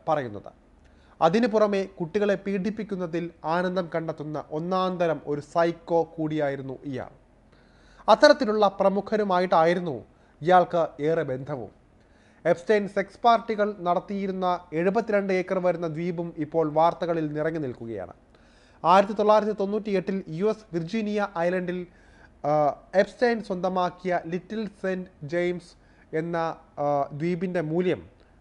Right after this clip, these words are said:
അറുപത്തിമൂന്ന് ദശലക്ഷം ഡോളറാണ്. ലിറ്റിൽ സെന്റ്, ആ,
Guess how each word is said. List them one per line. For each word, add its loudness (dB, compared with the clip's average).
അറുപത്തിമൂന്ന് -2
ദശലക്ഷം -8
ഡോളറാണ്. 0
ലിറ്റിൽ -4
സെന്റ്, -4
ആ, 2